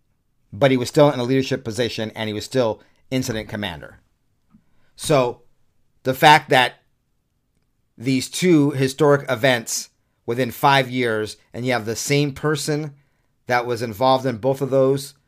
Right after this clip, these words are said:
well, that's a little bit fishy. But let's go down the rabbit hole even further.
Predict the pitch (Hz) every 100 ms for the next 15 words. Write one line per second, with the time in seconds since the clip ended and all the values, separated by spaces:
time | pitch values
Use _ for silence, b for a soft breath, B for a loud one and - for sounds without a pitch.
0 | _ _ _ 127 123 123 113 120 110 98
1 | 98 - 127 107 98 - _ _ _ _
2 | _ _ _ _ _ - 170 175 180 175
3 | 151 147 143 131 127 135 123 123 117 110
4 | 117 107 101 104 _ _ _ _ _ _
5 | _ _ _ - 131 110 113 110 - 120
6 | 110 90